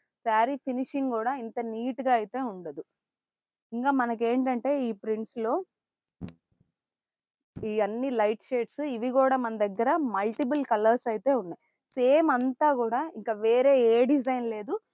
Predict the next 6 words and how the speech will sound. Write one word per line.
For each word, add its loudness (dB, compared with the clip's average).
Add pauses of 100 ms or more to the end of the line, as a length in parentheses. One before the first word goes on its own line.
(200)
కంప్లీట్‌గా 2
పిచ్ -8
వైట్ 0 (320)
ప్రింట్సే 2
వచ్చాయి. 0
అది 0